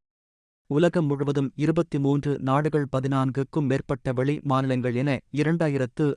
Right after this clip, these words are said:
ஐந்நூறு இடங்களில் இந்த மையம் செயல்பட்டு வருகிறது. கிராம மக்களிடையே வாழ்வியல் மாற்றத்தை ஏற்படுத்தினால் மட்டுமே உலக அமைதி என்ற உன்னத நோக்கத்தை அடைய முடியும். இந்த நோக்கத்தை மையமாகக் கொண்டு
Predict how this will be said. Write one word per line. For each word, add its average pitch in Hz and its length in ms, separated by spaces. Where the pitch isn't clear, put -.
ஐந்நூறு 147 400
இடங்களில் 131 540
இந்த 139 240
மையம் 131 360
செயல்பட்டு 131 400
வருகிறது. 123 440
கிராம 139 320
மக்களிடையே 135 540
வாழ்வியல் 147 560
மாற்றத்தை 139 540
ஏற்படுத்தினால் 135 720
மட்டுமே 139 440
உலக 147 320
அமைதி 131 340
என்ற 127 300
உன்னத 147 320
நோக்கத்தை 131 480
அடைய 131 300
முடியும். 131 380
இந்த 143 240
நோக்கத்தை 143 520
மையமாகக் 139 600
கொண்டு 135 260